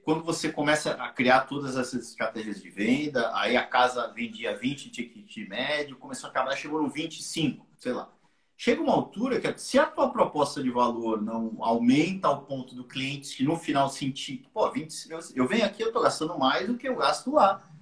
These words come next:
no, no da esquina, cara. E o valor que eu sinto aqui é o mesmo, né? Ele, ele não volta pra tua casa. Então, ticket médio, eu digo que tem uma gordura ali que tem que ser trabalhada, mas tem um teto ali,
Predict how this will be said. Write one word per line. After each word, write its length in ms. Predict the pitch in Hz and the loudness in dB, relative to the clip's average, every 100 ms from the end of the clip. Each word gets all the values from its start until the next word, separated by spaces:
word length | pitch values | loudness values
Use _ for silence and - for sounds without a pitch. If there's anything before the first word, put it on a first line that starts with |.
| - _ | -20 _
no, 320 | - 156 175 | -6 -4 -6
no 140 | 175 160 | -6 4
da 140 | - | 6
esquina, 500 | 240 - 302 - - | 6 2 4 6 4
cara. 280 | - - 101 | -2 -8 0
E 120 | 113 | 2
o 80 | 139 | 6
valor 320 | 139 139 156 | 6 6 6
que 60 | 160 | 2
eu 40 | |
sinto 360 | 151 - 147 151 | -4 -4 -4 -4
aqui 200 | 131 160 | -6 -2
é 60 | 165 | 0
o 80 | |
mesmo, 540 | 247 165 147 117 98 98 | 2 2 2 0 -6 -6
né? 180 | 113 123 - _ _ _ | -6 -6 -12 _ _ _
Ele, 440 | 110 131 147 165 123 | 4 6 4 2 2
ele 360 | 131 135 151 | 2 4 0
não 160 | 190 160 | 0 0
volta 260 | 139 - | 0 0
pra 140 | - 135 | -4 -10
tua 160 | - | -10
casa. 500 | - 285 220 107 95 - _ | -12 -6 -4 -4 -8 -20 _
Então, 200 | - 120 - | -10 -8 -8
ticket 380 | - 165 180 170 | -8 -6 -6 -2
médio, 260 | 175 185 | 0 2
eu 60 | 160 | 2
digo 260 | 139 135 120 | 2 -2 -2
que 60 | |
tem 100 | 139 | 0
uma 160 | 135 127 | 2 4
gordura 720 | 120 107 - 127 160 220 240 | 4 4 4 2 4 4 4
ali 160 | 123 131 | 4 2
que 140 | - | -2
tem 320 | _ 156 233 | _ 4 4
que 40 | 233 | 2
ser 220 | - - | -2 -4
trabalhada, 760 | 139 120 101 107 131 180 190 - _ _ _ | 0 0 0 2 2 2 -2 -14 _ _ _
mas 240 | 117 123 - | -2 -2 -2
tem 240 | - 143 | -4 -4
um 80 | 160 | -4
teto 440 | - - 135 - | 0 2 2 -2
ali, 240 | 131 101 | -6 -6